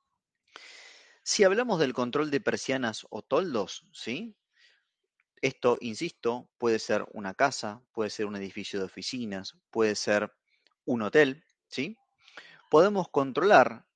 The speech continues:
toda la apertura o cierre de, eh, tanto si son persianas como si son toldos, y también esto lo podemos combinar, ¿sí? con nuestro sistema K N X, con,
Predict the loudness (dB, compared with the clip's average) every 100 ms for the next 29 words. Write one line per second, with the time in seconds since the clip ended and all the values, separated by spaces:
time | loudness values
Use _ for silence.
0 | _ _ _ _ 2 6 6 6 4 4
1 | 4 2 -2 -6 -4 -2 -4 -6 -6 -4
2 | 2 4 4 2 -6 -10 _ _ _ -4
3 | 0 0 -2 -8 _ _ _ -6 -2 -2
4 | -2 -6 -8 -2 -2 -2 -6 -6 -8 -6
5 | -6 -10 _ -6 -4 0 0 0 -4 -8
6 | _ -20 _ -10 -8 -8 -10 -8 -8 0
7 | 2 2 0 -4 -6 -14 -20 -20 -20 _
8 | -16 -4 -2 -2 0 0 0 -8 -6 -6
9 | -2 2 2 2 0 0 -6 -6 -8 -6
10 | 0 0 0 -4 _ -16 -8 -8 -6 -8
11 | -6 -8 -8 -6 -4 -2 -2 -2 -4 -4
12 | -8 -8 -14 -20 -20 _ 4 6 6 0
13 | -14